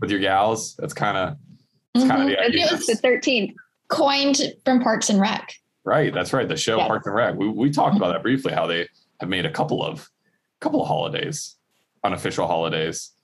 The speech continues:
Speaker 3: An
Speaker 2: Mm.
Speaker 3: iconic T V show, just, like, leaving their stamp on the world.
Speaker 1: I was gonna say.
Speaker 3: Changing the holiday game.
Speaker 1: Absolutely.
Speaker 2: Mm-hmm.
Speaker 1: Is there a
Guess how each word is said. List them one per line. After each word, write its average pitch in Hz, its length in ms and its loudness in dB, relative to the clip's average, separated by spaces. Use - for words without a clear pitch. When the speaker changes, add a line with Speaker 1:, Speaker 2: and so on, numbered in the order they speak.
Speaker 3:
An 208 200 4
Speaker 2:
Mm. 196 60 4
Speaker 3:
iconic 190 360 2
T - 120 2
V 196 180 2
show, 175 340 0
just, 185 300 -2
like, 175 220 0
leaving 190 640 2
their 180 160 2
stamp 196 480 0
on 165 100 2
the 170 80 2
world. 175 540 2
Speaker 1:
I 101 60 0
was 101 100 -4
gonna 120 180 2
say. 123 220 0
Speaker 3:
Changing 240 320 4
the 208 80 4
holiday 226 520 2
game. 190 520 -2
Speaker 1:
Absolutely. 208 640 4
Speaker 2:
Mm-hmm. - 80 -6
Speaker 1:
Is 95 60 -2
there 101 160 2
a 87 180 -4